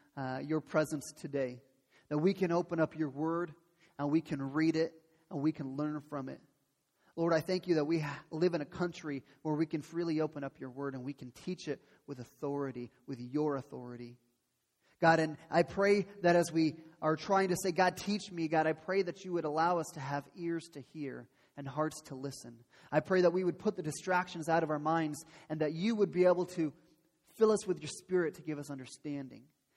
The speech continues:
and that you would draw us closer to you. Lord, we ask this in your holy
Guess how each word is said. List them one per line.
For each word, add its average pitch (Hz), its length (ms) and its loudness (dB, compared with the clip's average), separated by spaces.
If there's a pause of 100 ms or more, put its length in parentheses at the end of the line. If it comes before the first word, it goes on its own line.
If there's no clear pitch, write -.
(160)
and 156 100 -8
that 151 160 -4
you 180 80 -4
would 156 160 -2
draw 151 320 0
us 147 160 -6
closer 139 460 -8
to 131 160 -20
you. 123 260 -14 (720)
Lord, 160 320 0 (1080)
we 151 160 2
ask 156 200 4
this - 180 -10
in 143 60 -10
your 139 100 -8
holy 143 400 -6